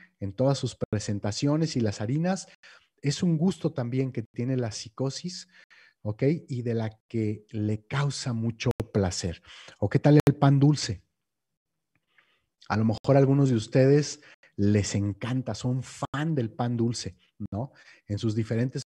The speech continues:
presentaciones. Y ya saben que aquí en México, ¿verdad? Es tradición que nuestro pan dulce es muy rico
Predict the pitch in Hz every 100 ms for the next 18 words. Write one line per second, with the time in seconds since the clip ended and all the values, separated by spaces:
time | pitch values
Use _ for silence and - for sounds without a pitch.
0 | - 127 110 107 104 139 135 113 - 117
1 | 143 135 143 147 - 120 113 147 165 180
2 | 151 - 160 151 104 123 165 - - -
3 | - _ _ 127 135 - - - _ 139
4 | 123 110 104 - - - 143 180 139 110
5 | - - _ - 120 117 113 131 - 113
6 | 107 - 113 - 131 135 143 135 - 160
7 | 165 - 120 131 - - - - _ 120
8 | 123 170 151 143 - 185 208 -